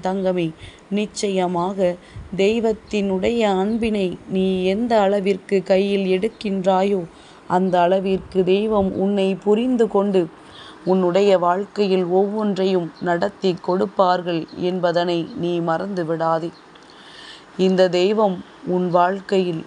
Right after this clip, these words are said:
நல்லதை மட்டும்தான் நடத்தி கொடுப்பார்கள் என்பதனை புரிந்து கொண்டு, உன்னுடைய வாழ்க்கையில்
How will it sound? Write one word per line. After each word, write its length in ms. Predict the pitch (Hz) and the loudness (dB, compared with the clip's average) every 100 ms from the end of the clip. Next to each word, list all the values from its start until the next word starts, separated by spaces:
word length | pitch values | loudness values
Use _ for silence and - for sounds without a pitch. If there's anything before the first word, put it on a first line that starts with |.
| - | -4
நல்லதை 580 | 180 180 202 190 180 175 | 0 2 2 2 0 -2
மட்டும்தான் 800 | 175 185 - 196 185 175 165 - | -4 -6 -4 -2 0 0 -2 -2
நடத்தி 500 | 175 190 - 185 165 | -2 -2 -4 -6 -6
கொடுப்பார்கள் 760 | 180 180 190 196 180 175 175 | -6 -6 -2 0 0 0 -4
என்பதனை 600 | 170 180 180 180 175 175 165 - | -4 -4 -2 -2 -2 -4 -6 -2
புரிந்து 440 | 196 220 220 196 | -2 -2 -4 -4
கொண்டு, 380 | 190 185 180 180 - - - - - - - - - | -4 -2 -2 -6 -10 -20 -20 -20 -20 -20 -20 -20 -4
உன்னுடைய 560 | 196 202 185 208 214 196 | 0 2 2 2 2 4
வாழ்க்கையில் 720 | 190 208 226 - 214 190 180 | 2 2 -2 -2 0 0 -4